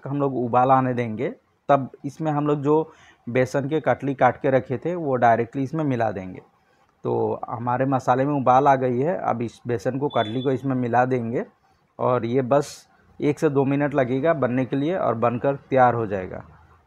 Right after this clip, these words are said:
तो अगर आप हमारे चैनल पे नए हैं तो काइंडली हमारे चैनल को सब्सक्राइब करें, दोस्तों के साथ शेयर करें और हमें कमेंट करके बताएं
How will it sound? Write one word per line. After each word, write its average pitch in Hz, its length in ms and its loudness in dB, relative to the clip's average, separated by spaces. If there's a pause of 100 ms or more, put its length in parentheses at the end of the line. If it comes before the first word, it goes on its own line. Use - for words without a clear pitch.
तो 135 140 4
अगर 151 300 2
आप 170 220 4
हमारे 156 300 0
चैनल 147 320 -2
पे 156 160 -4
नए 135 220 0
हैं 139 200 -4
तो 151 360 -2
काइंडली 123 240 0
हमारे 135 300 2
चैनल 117 320 -6
को 135 120 -2
सब्सक्राइब 131 520 -2
करें, 151 300 0 (380)
दोस्तों 131 360 0
के 151 100 2
साथ 151 200 4
शेयर 156 320 0
करें 165 280 0
और 147 260 0
हमें 147 240 -2
कमेंट 139 360 -2
करके 147 220 -2
बताएं 147 460 0